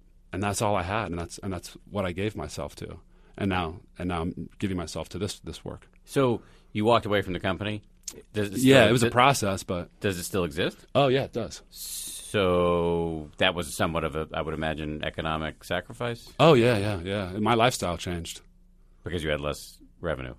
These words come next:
Speaker 1: Oh, yeah. Oh, yeah.
Speaker 2: And when you walked away, what did you walk away to do specifically?
Speaker 1: F-, well, I, I traveled a little bit. I went off to Africa and kinda did that thing.
Speaker 2: Did your business partners think you had lost your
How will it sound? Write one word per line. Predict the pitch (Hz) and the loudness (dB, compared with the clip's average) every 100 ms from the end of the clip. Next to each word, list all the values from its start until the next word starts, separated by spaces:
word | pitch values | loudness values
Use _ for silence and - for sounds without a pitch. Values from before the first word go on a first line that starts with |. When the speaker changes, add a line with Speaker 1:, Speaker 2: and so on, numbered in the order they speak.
| - | -2
Speaker 1:
Oh, | 101 | -2
yeah. | 80 - - _ _ - - | -2 -8 -20 _ _ -20 -10
Oh, | 90 | -6
yeah. | 69 65 _ - | -6 -8 _ -4
Speaker 2:
And | 110 104 92 92 | 0 0 0 2
when | 110 | 2
you | 110 | 6
walked | 117 107 | 4 4
away, | 107 110 92 | 4 4 4
what | 82 95 | 2 0
did | 78 | 0
you | 85 | 0
walk | 87 82 | 0 2
away | 87 85 80 | 0 0 -2
to | - 85 | -4 -8
do | 73 78 76 - | -6 -6 -8 -18
specifically? | - - 78 73 73 67 65 _ | -14 -10 -8 -8 -8 -10 -14 _
Speaker 1:
F-, | - - - - | -10 -8 -6 0
well, | 117 120 | 4 6
I, | 107 98 - | 4 0 -2
I | 113 | 0
traveled | 104 120 101 92 | 2 4 4 4
a | 90 | 0
little | 87 | 0
bit. | 90 131 - - - - - - - - | 0 -2 -6 -20 -20 -20 -20 -20 -20 -6
I | 98 | -2
went | 98 | 0
off | 95 90 | 0 -2
to | 101 | -2
Africa | 90 87 82 80 90 - 95 95 92 92 | 0 -2 -2 0 0 0 -4 -2 0 0
and | 90 87 | -2 -4
kinda | 95 87 | -4 -4
did | 92 85 | -4 -2
that | 85 - | -4 -4
thing. | 90 113 - - | -4 -4 -8 -10
Speaker 2:
Did | 117 | -6
your | 117 | -2
business | 123 113 - | 0 0 0
partners | 113 113 98 | 0 0 -4
think | 113 85 | -4 -4
you | 98 | -4
had | 85 | 0
lost | 85 87 - | 0 -2 -4
your | 85 | -8